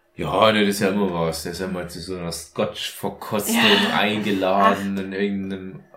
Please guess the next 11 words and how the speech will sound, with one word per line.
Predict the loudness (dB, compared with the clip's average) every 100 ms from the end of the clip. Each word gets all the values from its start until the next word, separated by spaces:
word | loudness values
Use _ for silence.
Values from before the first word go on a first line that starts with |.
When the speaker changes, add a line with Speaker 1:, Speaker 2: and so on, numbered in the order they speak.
| _
Speaker 1:
anderen | -6 -4 -6 -8
Teil | -4 -2 0
des | -2 -2
Landes. | -2 0 -2 -2 -2 -4 -8 -10
Und, | -10 -8 -10 -12 -14 -20 -20 -20 -20 _ _
naja, | -4 0 2 2 2 2
da |
ist | 2 0 -2
immer | -2 0
was | 0 -4 -6
los. | -6 -6 -8 -14 -20